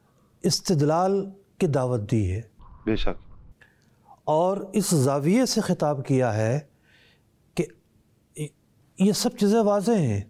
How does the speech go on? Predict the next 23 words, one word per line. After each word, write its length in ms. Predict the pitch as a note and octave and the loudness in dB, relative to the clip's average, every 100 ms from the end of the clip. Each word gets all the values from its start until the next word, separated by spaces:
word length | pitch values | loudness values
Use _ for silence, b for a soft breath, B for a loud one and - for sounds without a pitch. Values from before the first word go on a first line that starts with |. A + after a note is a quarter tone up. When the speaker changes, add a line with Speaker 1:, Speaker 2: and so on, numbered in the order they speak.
| _ | _
Speaker 1:
تھوڑا 260 | - G3+ A#3+ | 0 2 2
سا 120 | A#3+ | 2
بھی 100 | G#3+ | 2
غور 180 | E3+ E3+ | 2 2
و 60 | |
فکر 260 | D3+ D3 D3+ | 0 0 0
کرو 280 | C3+ B2 B2+ | 0 0 2
گے 240 | C#3+ F#3 F#3+ B B B B | 2 0 -4 B B B B
تو 100 | - | -4
تمہیں 200 | E3+ D#3+ | 0 2
اندازہ 380 | C3 A#2 D3 G3 | 2 0 0 0
ہو 140 | E3 | 0
جائے 300 | C#3 C3 B2+ | 0 0 0
گا 220 | C3 B2+ C3 b b b _ | 0 -2 -4 b b b _
کہ 100 | - | -6
خدا 360 | - C#3+ C3 C3 | -4 -2 -2 0
موجود 480 | A#2 A2 B2 A#2+ G2+ | 0 0 2 2 2
ہے، 120 | G2+ | 0
Speaker 2:
کیا 180 | G2+ F#2 | 0 -4
بات۔ 380 | F2+ F2 _ b b b b _ | -12 -20 _ b b b b _
Speaker 1:
وہی 240 | C3+ E3 E3+ | 0 2 0
صانع 420 | - C#3 B2+ B2+ | -2 -2 0 2
ہے، 420 | A#2+ A2 A2 G#2+ | 2 0 0 -2